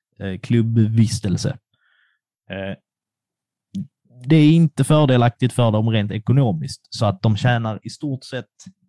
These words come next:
inga pengar alls. Eh, de får spela på små ställen, liksom kaféer och liknande.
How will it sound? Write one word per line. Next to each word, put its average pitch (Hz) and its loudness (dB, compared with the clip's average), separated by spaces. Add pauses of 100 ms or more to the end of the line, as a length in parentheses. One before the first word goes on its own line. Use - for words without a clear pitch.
(680)
inga 151 -6
pengar 160 -6
alls. 175 -6 (880)
Eh, 117 2
de 117 2
får 123 -4
spela 117 0
på 113 2 (220)
små 131 -6
ställen, 127 0 (120)
liksom 110 -8
kaféer 113 0
och 104 0
liknande. 110 0